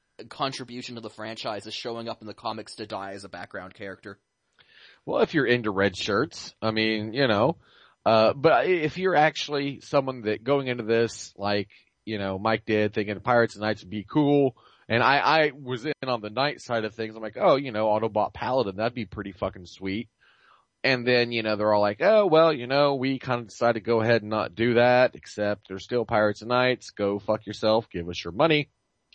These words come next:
Speaker 2: Uh, then, yeah, you're probably gonna be kinda disappointed by what you're seeing here.
Speaker 1: Mm-hmm, yeah. I mean, there's still one more,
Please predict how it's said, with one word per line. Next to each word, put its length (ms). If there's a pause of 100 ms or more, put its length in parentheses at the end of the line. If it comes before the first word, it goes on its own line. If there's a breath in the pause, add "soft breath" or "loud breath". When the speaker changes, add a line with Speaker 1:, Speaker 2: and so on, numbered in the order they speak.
(680 soft breath)
Speaker 2:
Uh, 500 (100)
then, 380
yeah, 120
you're 180
probably 340
gonna 200
be 340
kinda 260
disappointed 680
by 340
what 400
you're 100
seeing 360
here. 260 (400)
Speaker 1:
Mm-hmm, 500 (180)
yeah. 420 (1300 soft breath)
I 200
mean, 120
there's 200
still 320
one 280
more, 560